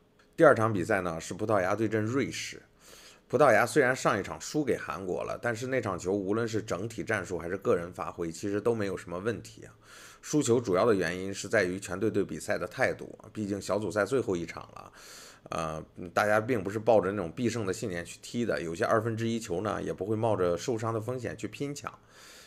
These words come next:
但是对阵瑞士呢，葡萄牙一定会全力以赴。呃，瑞士这支球队在小组赛的三场，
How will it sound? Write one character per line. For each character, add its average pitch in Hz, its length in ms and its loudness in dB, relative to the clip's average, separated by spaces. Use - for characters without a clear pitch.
但 135 120 0
是 135 120 0
对 147 160 4
阵 143 120 6
瑞 156 280 8
士 92 240 -2
呢， 71 260 -6
葡 98 100 -2
萄 98 140 6
牙 85 140 4
一 92 200 -2
定 139 140 2
会 113 140 0
全 90 260 -8
力 98 100 -4
以 76 220 -10
赴。 - 260 -16
呃， 80 280 -4
瑞 147 180 6
士 127 180 0
这 113 120 2
支 110 140 0
球 98 180 2
队 104 120 4
在 98 140 4
小 95 220 2
组 120 120 0
赛 98 160 2
的 87 80 0
三 95 240 -4
场， 71 240 -10